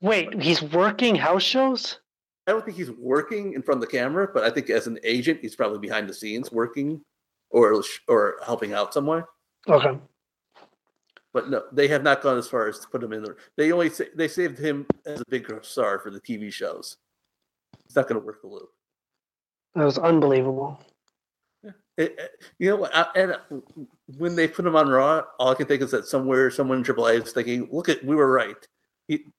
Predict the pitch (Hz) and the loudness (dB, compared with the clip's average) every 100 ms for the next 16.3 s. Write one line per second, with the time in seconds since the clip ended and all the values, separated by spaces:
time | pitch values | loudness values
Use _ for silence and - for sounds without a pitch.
0 | _ 175 170 156 143 147 135 135 127 120 | _ -4 0 2 4 2 0 0 2 2
1 | 110 113 - 113 123 104 120 - 117 107 | 0 -4 -6 -10 -8 -4 -4 0 0 0
2 | 104 123 113 107 - 120 110 107 107 101 | -6 -8 -4 -4 -2 -4 -2 -4 -4 -6
3 | - _ _ _ - - 185 160 - - | -18 _ _ _ 2 6 6 6 0 -18
4 | - - - _ _ _ - 143 151 131 | -20 -20 -20 _ _ _ -10 -4 2 2
5 | 135 127 127 127 120 135 127 123 120 - | 0 -10 -10 -12 -8 -8 -6 -6 -8 -8
6 | 120 110 110 107 - 117 110 - _ _ | -8 -4 -2 -4 -2 -2 -4 -8 _ _
7 | - 120 110 104 101 - 110 110 110 _ | -6 -4 -2 -6 -8 -8 -6 -8 -12 _
8 | _ 127 120 120 110 117 110 113 104 104 | _ 2 2 2 2 2 2 0 0 -2
9 | 113 107 98 101 98 - _ _ _ - | -2 -2 -6 -10 -10 -14 _ _ _ -6
10 | 98 - - 117 - 139 139 - 117 95 | -6 -6 -8 -6 2 4 4 4 2 0
11 | - _ _ _ _ _ _ _ _ _ | -12 _ _ _ _ _ _ _ _ _
12 | _ _ _ _ _ _ _ _ _ - | _ _ _ _ _ _ _ _ _ -18
13 | - _ _ - 160 165 156 175 214 220 | -18 _ _ -2 0 2 2 2 2 0
14 | 185 185 196 190 180 160 156 - 156 175 | 2 0 2 2 2 0 -2 -2 0 2
15 | 160 151 - 165 156 156 165 151 147 143 | 0 -2 0 0 2 2 2 0 0 -2
16 | 147 143 | -4 -8